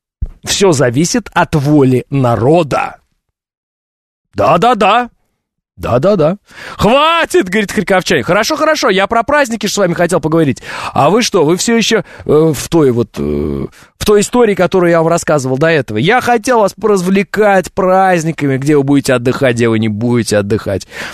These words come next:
Но нет, вы теперь уже рассуждаете о том,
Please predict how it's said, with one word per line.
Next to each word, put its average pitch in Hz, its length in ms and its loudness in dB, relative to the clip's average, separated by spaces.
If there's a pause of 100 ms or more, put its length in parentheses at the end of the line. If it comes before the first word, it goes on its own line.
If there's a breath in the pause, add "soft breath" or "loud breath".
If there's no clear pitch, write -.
(140 loud breath)
Но - 180 0
нет, 190 300 2
вы 156 160 0
теперь 202 300 0
уже 185 260 2
рассуждаете 175 640 0
о 151 80 2
том, 175 300 -2